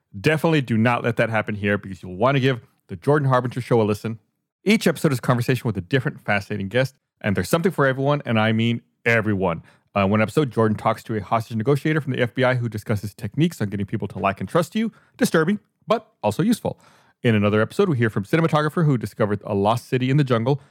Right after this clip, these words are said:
and made one of the most important archaeological finds of the century, you know, like a real-life Indiana Jones kind of thing.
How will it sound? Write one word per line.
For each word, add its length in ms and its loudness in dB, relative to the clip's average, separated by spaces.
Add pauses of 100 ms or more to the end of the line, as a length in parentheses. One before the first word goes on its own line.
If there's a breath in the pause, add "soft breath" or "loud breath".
(120 soft breath)
and 100 0
made 100 6
one 120 4
of 40 2
the 60 0
most 160 -4
important 380 -4
archaeological 480 -2
finds 280 -2
of 80 -12
the 60 -16
century, 340 -4
you 80 0
know, 140 4
like 180 2 (180)
a 100 -8
real-life 420 2
Indiana 300 4
Jones 280 2
kind 200 -2
of 80 -8
thing. 300 -6